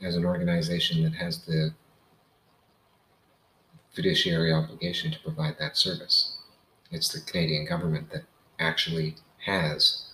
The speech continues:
that legally binding obligation. And because they're not doing it, a charity is recognizing that that is not being done and offering their services for shelter.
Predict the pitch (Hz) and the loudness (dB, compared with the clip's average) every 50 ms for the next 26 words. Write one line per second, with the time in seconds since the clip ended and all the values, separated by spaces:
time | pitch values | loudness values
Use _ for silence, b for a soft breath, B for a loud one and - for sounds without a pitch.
0 | - _ _ _ _ _ _ _ _ - 87 85 80 80 - 82 87 85 82 87 | -20 _ _ _ _ _ _ _ _ -4 -2 -2 -2 -2 -4 -4 -4 -2 -2 0
1 | 85 82 80 - 87 82 82 82 80 80 76 78 - - 80 78 - - - 85 | 0 0 0 0 0 2 2 2 2 0 -2 -4 -6 -6 -6 -6 -8 -8 -6 -4
2 | 85 82 80 - - - - - _ _ _ _ _ _ _ _ _ _ _ _ | -4 -2 -2 -2 -4 -6 -10 -18 _ _ _ _ _ _ _ _ _ _ _ _
3 | _ _ _ _ _ _ _ _ - - 87 80 82 - - - 90 82 - 85 | _ _ _ _ _ _ _ _ -6 -6 -4 -4 -4 -4 -2 0 2 2 2 2
4 | 78 78 90 87 87 87 80 80 82 85 104 110 - - - 78 73 76 73 73 | 0 0 2 2 4 4 4 2 2 2 0 -2 -4 -4 -6 -4 -4 -4 -6 -6
5 | 73 80 - - - _ _ _ _ _ _ _ _ _ _ _ _ _ _ _ | -8 -8 -10 -14 -20 _ _ _ _ _ _ _ _ _ _ _ _ _ _ _
6 | _ _ _ _ _ - - - - - - 101 104 107 101 87 82 78 78 76 | _ _ _ _ _ -12 0 4 4 6 6 6 6 6 6 6 4 2 2 0
7 | 76 78 90 98 92 - 104 82 92 82 80 78 78 - 76 71 71 - - - | 0 0 0 0 0 -2 -2 -2 0 2 2 2 2 0 -2 -6 -10 -12 -12 -12
8 | 80 - - 80 78 78 - - - 170 - - - - 160 - 71 143 143 - | -10 -6 -4 -4 -4 -2 -2 -4 -2 -2 -2 -2 -4 -6 -8 -10 -8 -10 -12 -12
9 | 147 139 147 156 156 - _ _ _ _ _ _ _ _ _ _ _ _ _ _ | -12 -12 -10 -12 -14 -16 _ _ _ _ _ _ _ _ _ _ _ _ _ _
10 | _ _ _ _ _ _ _ _ _ _ - - 90 85 82 82 80 78 - - | _ _ _ _ _ _ _ _ _ _ -2 2 2 4 4 4 2 0 0 0
11 | 95 95 90 87 - 98 92 87 85 82 80 80 85 82 82 80 - - - 101 | 0 0 0 0 0 -2 0 0 0 0 0 0 0 0 0 2 2 2 2 2
12 | 98 90 87 - - 82 80 78 - - - 80 78 - - 92 90 87 - - | 2 0 0 -2 -2 0 0 -2 -2 -2 -2 -2 -2 0 0 -2 -2 -2 -2 -2
13 | 76 73 76 - | -2 -2 -4 -6